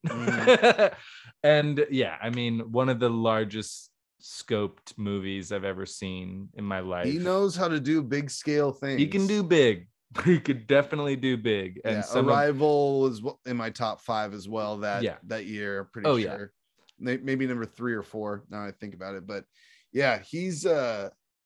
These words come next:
Speaker 1: man, he's just so talented.
Speaker 2: Yeah, I think it'll, you know, it remains to be seen what the legacy of this cinematic Dune will be.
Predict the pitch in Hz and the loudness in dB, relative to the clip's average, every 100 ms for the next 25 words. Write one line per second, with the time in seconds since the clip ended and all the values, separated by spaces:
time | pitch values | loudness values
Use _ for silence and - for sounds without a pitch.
0 | _ _ _ _ 117 113 95 123 120 117 | _ _ _ _ -12 -10 -4 -4 -4 -8
1 | 104 - 101 - 95 95 98 95 98 - | -10 -8 -10 -10 -14 -14 -14 -14 -16 -18
2 | - 117 - _ 131 135 214 220 190 170 | -8 -8 -8 _ -2 2 4 4 2 0
3 | - 156 127 107 113 127 135 147 156 - | -2 -2 -2 -2 -2 -2 0 0 -2 -4
4 | 135 123 - 131 123 120 120 113 117 113 | -2 -2 -2 -4 -4 -6 -6 -6 -4 -2
5 | 107 104 113 - 120 113 113 107 - - | 0 0 -4 -4 -2 0 0 -2 -18 -14
6 | 107 113 - - - - 120 117 113 110 | -4 -4 -4 -14 -16 -8 -4 0 0 0
7 | 107 - 120 117 113 113 104 117 113 113 | -2 -2 -2 0 0 0 0 0 0 -2